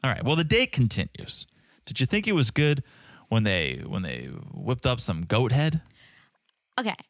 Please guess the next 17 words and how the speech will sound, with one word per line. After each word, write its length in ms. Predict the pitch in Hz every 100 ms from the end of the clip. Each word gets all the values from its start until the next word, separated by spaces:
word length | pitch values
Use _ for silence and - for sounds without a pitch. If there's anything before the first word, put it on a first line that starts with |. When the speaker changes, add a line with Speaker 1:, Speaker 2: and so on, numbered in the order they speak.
| -
Speaker 2:
I'm 120 | 320
gonna 280 | 480 508 480
give 180 | 349 285
Stanika 840 | - - - 262 240 233 220 196 - - _ _ _ _ _ -
a 60 | 214
big 500 | 185 247 233 220 - -
kudos 560 | - 247 208 196 202 -
for 280 | 214 208 202
just 120 | -
Speaker 1:
Me 60 | 156
Speaker 2:
being 180 | - 185
Speaker 1:
too. 40 |
Speaker 2:
like, 240 | 208 196 - - - _ -
"You 60 | 226
know 120 | 240
what? 200 | 330 392 - _ -
Ew, 400 | 403 330 330